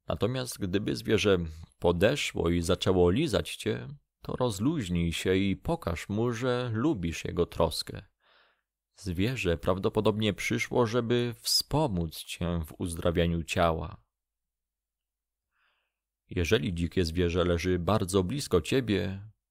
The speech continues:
powoli połóż na nim ręce. Możesz też powoli przytulić się do niego.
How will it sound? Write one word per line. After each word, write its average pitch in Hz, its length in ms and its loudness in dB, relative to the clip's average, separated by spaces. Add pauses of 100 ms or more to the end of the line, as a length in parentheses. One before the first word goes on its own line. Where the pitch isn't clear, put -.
powoli 127 580 2
połóż 107 720 -2
na 87 120 -2
nim 87 240 2
ręce. 95 600 0 (800)
Możesz 131 360 -6
też - 220 -6
powoli 117 580 2 (180)
przytulić 120 640 -2
się 85 220 -2
do 82 120 2
niego. 82 500 -4